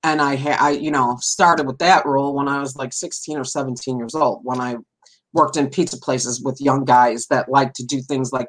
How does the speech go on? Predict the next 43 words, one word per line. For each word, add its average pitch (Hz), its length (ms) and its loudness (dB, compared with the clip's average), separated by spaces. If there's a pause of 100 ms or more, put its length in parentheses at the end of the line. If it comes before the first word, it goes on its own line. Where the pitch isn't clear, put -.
put 135 200 -4
anchovies 127 560 -4
in 127 120 -4
your 120 140 -8
drinks 123 400 -4
and 120 180 -4 (560)
things 151 220 6
like 139 180 6
that. 127 220 2 (560)
And 160 200 4
it, - 180 0
you 165 80 4
know, 135 340 2
never 202 300 6
got 190 260 8
that - 260 2
far 151 480 4 (200)
in, 147 360 -2
in 147 200 -2
one 147 120 0
of 139 80 -4
those 165 220 -2
places, 135 400 -8
but 135 140 -8
I 123 140 -4
did 143 240 -6
have 143 220 -6
one, 131 240 -4 (220)
I 135 120 0
had 139 300 -4 (100)
actually 175 500 -4
two 220 160 -6
places, - 680 -10 (540)
two 240 180 -6
places 175 640 -2 (260)
that 131 200 -4
pushed 196 260 0
me 190 140 2
to 180 80 4
the 165 200 -4
point 156 220 0
of 143 140 -6
tears. 131 640 -2